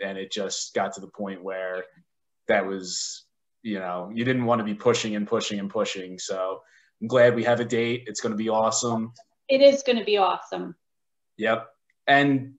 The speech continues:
Speaker 1: you know, live events are hopefully not too far off in the future. So
Speaker 2: Not
Speaker 1: everybody
Speaker 2: too
Speaker 1: will get
Speaker 2: far off. I agree.
Speaker 1: Yep.
Speaker 2: We are going to get to the other side of this.
Speaker 1: Absolutely. Absolutely.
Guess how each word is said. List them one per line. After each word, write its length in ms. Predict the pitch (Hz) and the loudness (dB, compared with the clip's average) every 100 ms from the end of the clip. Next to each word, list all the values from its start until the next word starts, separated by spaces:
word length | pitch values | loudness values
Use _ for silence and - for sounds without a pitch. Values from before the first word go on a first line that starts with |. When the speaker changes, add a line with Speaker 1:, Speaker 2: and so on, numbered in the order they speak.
| - | 2
Speaker 1:
you 100 | 151 | 6
know, 200 | 135 120 | 6 6
live 340 | 123 139 151 | 6 6 4
events 440 | 135 147 143 - 151 | 4 4 4 2 4
are 720 | 131 127 127 127 123 123 120 | 8 10 10 8 6 4 2
hopefully 1000 | 139 156 147 160 147 143 143 139 135 135 _ _ | 2 2 2 2 6 6 6 4 2 -2 _ _
not 300 | 135 131 131 | 2 4 4
too 320 | - 143 135 | 2 2 2
far 380 | 123 139 123 120 | 2 6 8 10
off 260 | 120 113 120 | 8 6 2
in 80 | 113 | -6
the 80 | |
future. 720 | 104 113 110 101 90 90 90 _ _ _ _ | -4 -4 -4 -4 -6 -8 -12 _ _ _ _
So 160 | - | 0
Speaker 2:
Not 120 | 107 233 | 2 2
Speaker 1:
everybody 200 | 117 - | 0 -2
Speaker 2:
too 60 | - | -2
Speaker 1:
will 80 | 226 | -2
get 100 | 226 | 0
Speaker 2:
far 300 | 233 226 202 | 0 0 -2
off. 260 | - - - _ - | -4 -6 -14 _ -2
I 220 | 220 226 | 4 4
agree. 680 | 240 226 180 202 190 139 139 _ _ _ _ | 4 2 0 0 0 -2 -10 _ _ _ _
Speaker 1:
Yep. 340 | - 101 - - - | -4 -2 -2 -6 -2
Speaker 2:
We 180 | 269 320 | 2 4
are 120 | 320 | 4
going 300 | 285 285 277 | 4 4 2
to 60 | 269 | 2
get 240 | 247 240 | 2 2
to 100 | - | -2
the 160 | 214 220 | 0 2
other 180 | 214 208 | 2 0
side 360 | - 190 175 | 2 2 2
of 140 | 160 - | -4 -12
this. 440 | - - - - _ _ _ | -16 -16 -20 -20 _ _ _
Speaker 1:
Absolutely. 760 | 98 95 - 95 95 80 85 - - | -6 -6 -6 -8 -8 -10 -14 -16 -12
Absolutely. 760 | 98 - 92 92 92 78 82 | -12 -10 -10 -10 -10 -12 -16